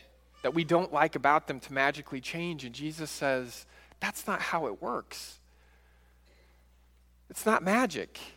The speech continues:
Transformation's not magic. It's the Holy Spirit, and it's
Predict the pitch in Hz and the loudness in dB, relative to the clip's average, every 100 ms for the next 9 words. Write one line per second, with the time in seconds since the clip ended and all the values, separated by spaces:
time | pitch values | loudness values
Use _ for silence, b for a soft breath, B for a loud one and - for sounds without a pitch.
0 | _ _ _ _ _ _ _ _ _ - | _ _ _ _ _ _ _ _ _ -2
1 | 220 262 - 262 240 269 233 185 196 165 | 6 6 6 6 6 6 -2 4 6 6
2 | 220 269 190 135 - 180 - - b b | 4 4 2 -2 0 -2 0 -8 b b
3 | - 180 254 247 226 - - 262 254 147 | -2 4 4 4 -2 -4 0 4 6 6
4 | - 180 185 180 | 4 0 2 0